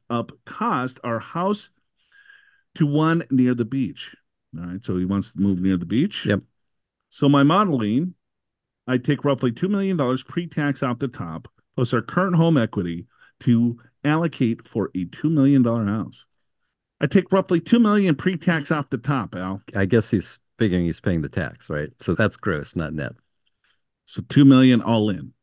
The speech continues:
Speaker 2: T-, well, yeah. So it looks like the two million, maybe he's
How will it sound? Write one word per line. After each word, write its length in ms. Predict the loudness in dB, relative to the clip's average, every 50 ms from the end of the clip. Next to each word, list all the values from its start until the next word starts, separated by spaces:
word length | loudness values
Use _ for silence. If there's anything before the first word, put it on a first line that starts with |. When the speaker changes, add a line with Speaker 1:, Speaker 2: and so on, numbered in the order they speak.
| _ _ _
Speaker 2:
T-, 160 | -2 -2 -2 -2 _ -6
well, 220 | 0 2 2 2 2 _ _ _ _ 0
yeah. 260 | 2 2 2 2 0 -6
So 180 | -10 -2 0 0
it 40 |
looks 240 | 2 2 0 0 0
like 180 | -2 -2 -2 -4
the 80 | -8
two 220 | -10 -4 -2 0 0
million, 480 | 2 2 2 0 0 0 -2 -4 -6 _ _ _ _ _ _ _ _ _
maybe 300 | -6 -4 -4 -2 -2 -4
he's 160 | -6 -8 -10